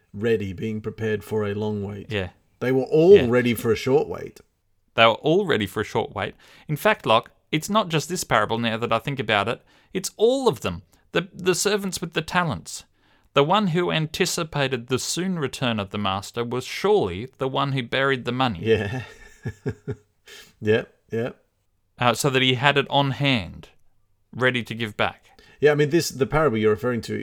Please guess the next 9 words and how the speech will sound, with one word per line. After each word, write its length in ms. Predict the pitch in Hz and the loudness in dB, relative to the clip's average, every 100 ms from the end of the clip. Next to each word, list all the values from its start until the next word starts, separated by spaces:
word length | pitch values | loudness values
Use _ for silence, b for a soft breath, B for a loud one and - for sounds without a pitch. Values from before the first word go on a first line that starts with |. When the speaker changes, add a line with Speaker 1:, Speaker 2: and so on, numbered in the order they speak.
| 107 | -10
Speaker 1:
it 160 | 110 | -12
just 180 | - - | -10 -6
follows 360 | 123 113 110 - | -2 0 0 -2
immediately 640 | 131 120 123 120 113 110 | -6 0 0 0 0 -2
on 300 | 107 143 107 | 0 0 -2
in 140 | 90 92 | -4 -8
Matthew 240 | 95 95 | -10 -12
twenty-five. 720 | - 98 95 104 101 90 - b b b b - | -10 -10 -8 -8 -8 -10 -16 b b b b -8
Um, 400 | 98 95 92 | -6 -6 -8